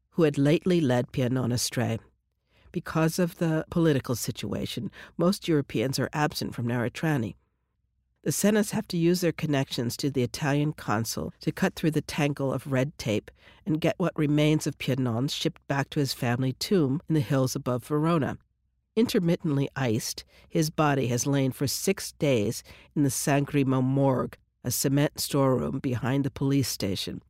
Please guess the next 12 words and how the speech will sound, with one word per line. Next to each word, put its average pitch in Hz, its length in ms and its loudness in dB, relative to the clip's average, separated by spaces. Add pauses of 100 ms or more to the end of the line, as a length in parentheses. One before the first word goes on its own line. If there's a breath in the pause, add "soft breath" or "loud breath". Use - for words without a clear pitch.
(360)
and 131 220 -2
is, 151 500 0
as 120 140 -2
the 135 80 -4
consulate 120 640 -2
delicately 131 540 -4
puts - 380 -6
it, 123 160 -4 (440)
in 156 140 2
a 143 100 2
deteriorated 131 1120 0
condition. 113 640 -6